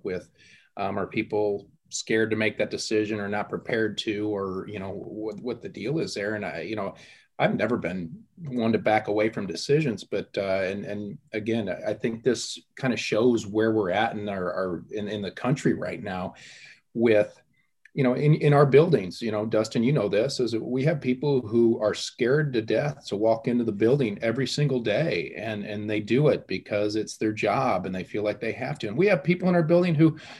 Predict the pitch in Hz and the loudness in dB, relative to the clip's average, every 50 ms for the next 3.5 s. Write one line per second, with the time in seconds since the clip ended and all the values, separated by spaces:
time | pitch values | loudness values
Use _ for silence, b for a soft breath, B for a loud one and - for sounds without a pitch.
0 | B B _ _ - 151 151 143 - - - - 165 123 131 113 - - 156 165 | B B _ _ 2 2 2 4 2 0 2 2 2 2 2 0 2 4 6 8
1 | 160 147 127 - - - - 135 117 117 113 113 - - - - 139 139 135 - | 8 8 8 6 2 -4 -4 -2 -2 -2 -2 -4 -8 -12 -6 -2 0 0 0 -2
2 | - - - 139 131 131 127 123 120 117 117 117 117 - 139 139 139 143 107 113 | -4 -4 -4 -4 -2 0 0 0 0 0 -2 -2 -4 -4 -2 0 0 0 0 -2
3 | 110 110 131 156 160 120 85 - B | -2 2 4 4 4 4 2 0 B